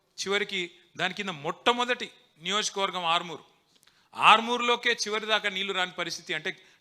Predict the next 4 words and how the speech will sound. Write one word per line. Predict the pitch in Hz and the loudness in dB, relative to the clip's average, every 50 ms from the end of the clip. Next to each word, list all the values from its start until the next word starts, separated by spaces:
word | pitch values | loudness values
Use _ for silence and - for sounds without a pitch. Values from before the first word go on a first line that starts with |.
| _ 95 | _ -6
డ్యామ్ | 101 135 156 190 226 233 220 | 2 4 6 6 6 4 0
కింద | - 214 214 226 233 | -4 -4 -4 0 0
ఉండే | 233 233 233 220 220 214 196 175 - - - - _ _ _ _ _ _ _ _ _ _ _ - | 0 0 0 2 2 4 2 2 -2 -10 -20 -20 _ _ _ _ _ _ _ _ _ _ _ -6
మొదటి | 127 156 165 220 233 240 240 202 | -2 2 4 4 4 4 2 -2